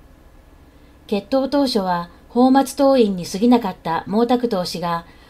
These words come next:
戦乱の世を巧みに泳いで共産党を掌握し、国民党との内戦に勝って建国。天下平定後は政敵たちを抑えて、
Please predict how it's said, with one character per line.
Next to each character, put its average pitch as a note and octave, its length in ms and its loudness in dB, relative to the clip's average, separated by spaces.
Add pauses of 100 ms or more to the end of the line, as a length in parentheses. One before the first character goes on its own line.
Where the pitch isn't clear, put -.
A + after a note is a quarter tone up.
戦 B3+ 320 6
乱 B3+ 180 6
の B3+ 80 8
世 A#3+ 240 6
を - 80 -2
巧 F3 300 -4
み B3+ 100 4
に C4 80 2
泳 B3+ 300 6
い - 40 2
で F3 280 -6 (240)
共 A#3+ 180 6
産 A#3+ 260 2
党 A#3 220 4
を A3 80 6
掌 A3+ 260 4
握 A3 220 0
し、 G3+ 320 -6 (320)
国 B3+ 240 -2
民 C4+ 220 4
党 C4+ 160 2
と C4+ 100 0
の A3 100 0
内 G3+ 220 0
戦 A#3 240 4
に A#3 80 -2
勝 A#3 180 2
っ A#3+ 60 -12
て F3 300 -10
建 G3 180 -4
国。 F3 380 -10 (1800)
天 C4+ 240 2
下 C#4+ 80 0
平 A3 240 2
定 A3 200 2
後 G#3+ 140 0
は E3+ 260 -4
政 B3+ 280 2
敵 C4+ 180 -2
た A#3 120 -2
ち G3+ 180 -8
を F3 60 -4
抑 F3 320 -2
え G3+ 40 -4
て、 E3 300 -4